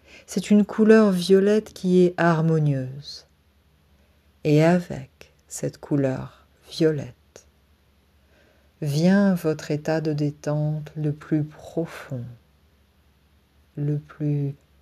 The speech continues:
complet. Et laissez-vous quelques instants bénéficier de ce moment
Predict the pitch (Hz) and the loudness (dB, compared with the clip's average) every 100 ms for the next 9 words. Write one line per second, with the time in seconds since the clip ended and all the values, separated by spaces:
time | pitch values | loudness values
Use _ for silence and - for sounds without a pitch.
0 | _ - 160 170 - 110 117 - _ _ | _ -6 -4 -6 -10 -12 -12 -20 _ _
1 | _ _ _ _ _ _ _ _ _ _ | _ _ _ _ _ _ _ _ _ _
2 | _ _ _ _ _ _ _ _ _ _ | _ _ _ _ _ _ _ _ _ _
3 | _ _ _ _ _ _ _ _ _ _ | _ _ _ _ _ _ _ _ _ _
4 | _ _ 147 143 151 - 170 147 156 185 | _ _ 0 0 0 -2 -2 -2 -4 -4
5 | 208 220 - 151 151 151 147 139 139 135 | -2 -4 -8 -8 -8 -8 -6 -4 -4 -6
6 | - - - 123 123 _ _ _ _ _ | -10 -12 -14 -16 -18 _ _ _ _ _
7 | _ _ _ _ _ _ _ _ 147 160 | _ _ _ _ _ _ _ _ -2 2
8 | 165 165 - 165 - 190 180 156 147 - | 2 0 -4 -8 -4 -2 0 -4 -8 -10
9 | 156 151 151 151 127 | -6 -4 -2 -2 -4